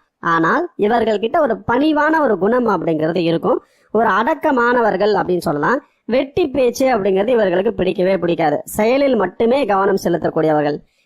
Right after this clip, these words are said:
இப்போ இவங்களை சுத்தி வந்து வெட்டியா ஒரு நாலு பேர் பேசிட்டு இருக்காங்கன்னு நினைச்சுக்கோங்களேன், அந்த கேங்ல இவங்க இருந்தாலும் இவங்க வாயவே திறக்க மாட்டாங்க. mostly வந்து பாத்தீங்கன்னா, இவங்க செயல்ல மட்டும்தான் வந்து கவனம் அப்படி விஷயம் இருக்குமே தவிர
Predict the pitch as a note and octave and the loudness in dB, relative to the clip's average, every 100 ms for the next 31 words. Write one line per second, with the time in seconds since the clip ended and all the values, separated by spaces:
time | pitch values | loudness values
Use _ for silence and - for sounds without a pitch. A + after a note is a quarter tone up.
0 | - G#3+ A#3 B3 A#3+ A#3 A3 C4 B3+ E4+ | -12 -4 0 2 2 2 0 -2 -2 0
1 | D4+ C#4+ A3+ A3+ A3+ D4+ D4+ A3 A3 A3 | 0 0 0 -2 0 0 2 2 0 0
2 | B3+ A3+ B3+ B3 A3+ F#3+ F3+ G3+ G3+ D3+ | 0 0 -2 0 -2 -2 0 0 0 -2
3 | E3+ D#3 F3 F#3 - _ - G#3+ A#3+ A3 | -4 -4 -2 -4 -8 _ -6 -2 0 0
4 | C4 E4 D4 B3+ G#3 G3 C4+ C#4 G3 B3 | 0 0 2 2 2 2 2 0 0 2
5 | C4+ G3 F3+ G3+ A3 A#3+ F#3+ F#3 E3+ D3 | 2 0 0 2 2 0 0 0 0 -2
6 | D3 C#3+ - _ _ _ A3 C4+ - D4 | -4 -6 -8 _ _ _ -2 -2 0 -2
7 | C#4 B3 A3 G#3+ C#4+ C4 G#3+ G3+ A#3+ B3+ | 0 0 -2 0 0 2 0 0 -2 0
8 | D4+ C#4 A3+ G#3 A#3 C4+ B3 B3+ G3+ G3+ | 0 0 -2 -2 0 0 0 0 0 0
9 | A3 A#3+ A3 G3 G#3 F#3+ G3 G#3+ G3+ E3 | 2 2 2 0 0 0 2 0 0 0
10 | C#3+ C#3+ F#3 | 0 0 0